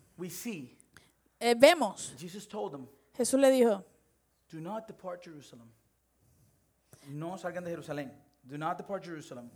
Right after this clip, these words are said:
Speaker 2: "No salgan de Jerusalén.
Speaker 1: "Wait here."
Speaker 2: Esperen aquí."
Speaker 1: "Because you will receive power when the Holy Spirit has come upon you, and you will be my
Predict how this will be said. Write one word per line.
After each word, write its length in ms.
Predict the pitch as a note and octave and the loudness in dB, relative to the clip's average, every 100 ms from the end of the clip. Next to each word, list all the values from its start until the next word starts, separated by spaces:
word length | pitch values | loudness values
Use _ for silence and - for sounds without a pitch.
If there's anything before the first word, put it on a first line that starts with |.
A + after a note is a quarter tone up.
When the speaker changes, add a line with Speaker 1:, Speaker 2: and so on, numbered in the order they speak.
| - - - _ _ _ _ - _ | -20 -20 -20 _ _ _ _ -20 _
Speaker 2:
"No 100 | A3+ | -2
salgan 320 | G#3 A3 A#3 B3 | 0 2 2 4
de 80 | |
Jerusalén. 540 | B3+ C#4 D4 D4+ A3 B3+ | 4 4 4 0 -2 -8
Speaker 1:
"Wait 240 | C3 F3+ G3 | -6 -4 -4
here." 320 | - D3 B2 _ _ - - | -8 -16 -16 _ _ -12 -6
Speaker 2:
Esperen 440 | A3 C4 C4 C#4+ | -2 2 2 2
aquí." 360 | C#4 - G3+ G#3 _ _ _ - | -2 -4 -10 -10 _ _ _ -20
Speaker 1:
"Because 360 | C3+ D3 - E3 | -16 -14 -14 -12
you 120 | F#3 | -10
will 160 | F#3+ E3+ | -8 -10
receive 380 | E3 - E3 - _ | -12 -12 -16 -18 _
power 520 | D#3 F#3 F#3 D3+ C#3+ | -12 -8 -6 -8 -12
when 180 | C#3 C#3 | -12 -14
the 80 | C3+ | -14
Holy 320 | C3+ E3 E3+ | -12 -10 -10
Spirit 340 | E3+ - D#3+ D#3+ | -12 -14 -14 -12
has 120 | D#3 | -14
come 160 | - D#3+ | -16 -18
upon 400 | D#3+ - E3+ D3 | -16 -12 -12 -12
you, 220 | C3 C3+ _ _ _ _ - | -16 -18 _ _ _ _ -18
and 140 | B2+ | -12
you 140 | C#3 D#3 | -10 -10
will 140 | D#3+ | -10
be 140 | D3 D#3+ | -10 -10
my 160 | D3 | -10